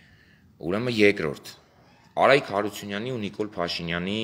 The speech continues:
այդ, ը, մեղադրանքներին, որ մեղադրում են մոբին։ Ասում են, որ մոբիլիզացիայի ենթարկված մարդիկ գնացին փախան։ Նիկոլ Փաշինյան, Արայք Հարությունյան, Դավիթ Տոնոյան ու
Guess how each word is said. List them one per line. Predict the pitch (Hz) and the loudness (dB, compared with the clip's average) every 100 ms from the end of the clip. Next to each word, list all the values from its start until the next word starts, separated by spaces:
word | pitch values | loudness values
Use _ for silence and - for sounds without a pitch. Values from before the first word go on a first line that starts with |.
| 104 | -4
այդ, | 85 - 73 | -6 -8 -8
ը, | 73 73 73 | -4 -4 -4
մեղադրանքներին, | 78 80 78 80 - 87 101 | -2 -2 -2 -8 -6 -6 -4
որ | 90 78 | -4 -2
մեղադրում | 73 76 73 80 92 | -2 -4 -4 -6 -4
են | 87 | -2
մոբին։ | 76 65 65 - - _ _ _ _ - _ - | -2 -4 -8 -16 -20 _ _ _ _ -20 _ -8
Ասում | 67 - 95 | -8 -6 -8
են, | 104 110 | -6 -8
որ | 87 76 76 71 76 | -6 -4 -4 -8 -10
մոբիլիզացիայի | 73 78 78 76 78 - 76 | -8 -8 -6 -4 -4 -4 -4
ենթարկված | 73 69 71 69 71 - 71 | -4 -6 -6 -6 -8 -6 -4
մարդիկ | 71 - 82 | -6 -6 -10
գնացին | 73 71 67 82 78 | -8 -8 -6 -8 -8
փախան։ | 65 - 53 50 _ _ _ _ - - - _ _ - | -8 -8 -12 -20 _ _ _ _ -20 -20 -20 _ _ -8
Նիկոլ | 107 - 151 143 | -4 0 0 4
Փաշինյան, | 95 - 87 76 67 - 85 | 2 2 -2 -6 -8 0 2
Արայք | 110 117 - | 4 2 0
Հարությունյան, | 90 85 - 82 73 65 | 0 0 -6 -10 -10 -4
Դավիթ | 76 87 104 - | 0 0 -2 -4
Տոնոյան | 85 80 80 71 67 | -4 -4 -4 -8 -8
ու | - | -6